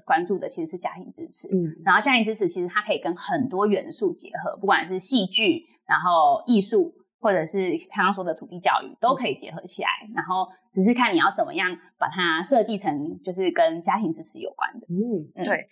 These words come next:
Speaker 2: 那我觉得要先问一个问题，因为我觉得我大部分的听众应该都没有听过家庭支持
Speaker 1: 嗯。
Speaker 2: 这四个字。他们可能，我觉得很多人对于家庭的概念就是我只要结婚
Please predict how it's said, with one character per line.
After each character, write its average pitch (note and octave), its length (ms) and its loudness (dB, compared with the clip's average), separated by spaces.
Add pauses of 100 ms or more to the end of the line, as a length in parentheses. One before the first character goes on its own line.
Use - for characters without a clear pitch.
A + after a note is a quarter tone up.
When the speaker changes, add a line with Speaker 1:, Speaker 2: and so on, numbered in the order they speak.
(140)
Speaker 2:
那 F4 120 6
我 A#3 40 4
觉 G#3 80 -2
得 A3 60 2
要 A#3+ 60 0
先 A#3+ 280 -2
问 A#3 160 -2
一 F#3 60 2
个 F3+ 100 0
问 F#3+ 240 -2
题， E3+ 160 -6
因 F3 120 2
为 D4 40 2
我 A3+ 140 2
觉 F3 120 -6
得 F3 60 -6
我 E3 60 -8
大 F#3 180 0
部 F#3 100 -12
分 G3 140 -4
的 E3+ 100 0
听 E3 240 -4
众 D#3+ 200 -2
应 E3 60 -8
该 F3+ 140 -4
都 F#3 140 -6
没 F#3 80 0
有 E3 80 -6
听 E3 240 -12
过 F3 140 -4
家 F3+ 360 0
庭 D3+ 300 -4
支 D#3+ 240 -8
持 - 420 -4
Speaker 1:
嗯。 A3 280 4
Speaker 2:
这 G#3 140 -2
四 G#3 180 -12
个 D3 160 -6
字。 - 200 -6
他 A#3+ 120 2
们 C#4+ 180 2
可 G#3 140 0
能， D#3+ 180 -4 (240)
我 G#3 80 0
觉 G#3 120 2
得 D4+ 80 2
很 A#3 200 0
多 A3+ 140 -2
人 F#3 180 -2
对 G#3+ 180 -4
于 - 20 -2
家 F#3+ 200 -2
庭 F#3+ 120 -10
的 D#3+ 60 -6
概 F#3 140 -2
念 F3 120 -6
就 F#3 80 -8
是 G3 140 -2
我 F3+ 220 0
只 E3 140 -6
要 F3+ 140 4
结 F3 220 -2
婚 F#3 380 -6